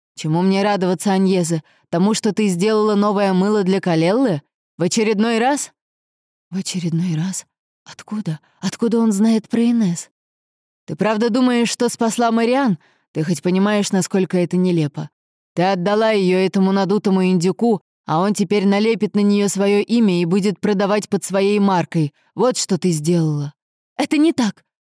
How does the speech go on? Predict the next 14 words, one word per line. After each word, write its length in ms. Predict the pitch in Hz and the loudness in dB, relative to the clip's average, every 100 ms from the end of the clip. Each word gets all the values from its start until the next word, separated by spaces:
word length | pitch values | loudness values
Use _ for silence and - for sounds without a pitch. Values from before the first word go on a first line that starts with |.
| - | -6
Формулы 500 | 294 311 262 226 226 | -2 2 2 2 0
и 40 | |
сочетания 640 | 240 233 226 247 240 240 240 | 0 -2 -2 0 2 2 0
эссенций 520 | - 285 254 - 226 | 0 0 2 2 2
известны 380 | 208 254 262 240 | 2 0 0 0
только 300 | 254 240 277 | 0 0 0
мне. 320 | 262 208 156 _ - | 4 2 0 _ -4
Он 180 | 247 240 | 2 2
никогда 380 | 240 254 208 233 | 2 0 0 0
их 200 | 240 247 | 0 2
не 120 | 247 | 0
узнает, 400 | 240 240 233 247 | 2 2 0 2
я 140 | 262 | 2
обещаю", — 580 | 247 277 - 294 233 185 | 2 0 0 0 2 0